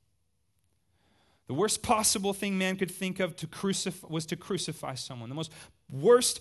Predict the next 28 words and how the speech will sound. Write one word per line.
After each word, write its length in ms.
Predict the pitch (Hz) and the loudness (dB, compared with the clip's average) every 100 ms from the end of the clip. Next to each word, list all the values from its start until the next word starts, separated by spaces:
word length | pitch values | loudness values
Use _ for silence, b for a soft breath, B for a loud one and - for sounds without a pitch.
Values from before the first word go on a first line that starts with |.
| B B | B B
way 240 | 147 202 208 | 2 4 4
of 100 | 185 | 4
murdering 380 | 214 220 214 | 6 6 4
someone 280 | 208 202 190 | 2 0 0
anyone 220 | 196 226 | 0 0
could 100 | 220 | -2
think 320 | 214 - 220 196 | -4 0 0 2
of 120 | 175 | 0
was 160 | 170 | -2
crucifixion. 640 | - 208 196 170 208 190 156 | -2 -4 -4 -4 -4 -2 -4
The 140 | 151 - | -4 0
ultimate 560 | 226 240 254 240 214 B B | 0 2 0 0 -2 B B
illustration 680 | 208 208 - 214 208 - | 4 4 4 2 2 0
of 240 | 196 170 156 | -4 -4 -2
the 140 | 180 - | -4 0
evil 500 | 220 226 226 226 220 B - | 0 0 2 0 0 B 0
heart 360 | 226 208 208 | 4 6 4
of 160 | 156 147 | 0 -2
man, 460 | 175 185 165 151 151 | 0 0 0 -2 -2
Jesus 340 | 170 180 175 | -2 -2 0
said, 160 | - 170 | 2 2
"I'm 140 | 190 | 2
gonna 100 | 196 | 0
use 380 | 156 160 190 160 | 0 0 0 4
that 240 | 151 143 | 4 4
to 80 | 135 | 0
save 320 | - 151 139 | -4 -4 -4
you. 140 | 110 | -8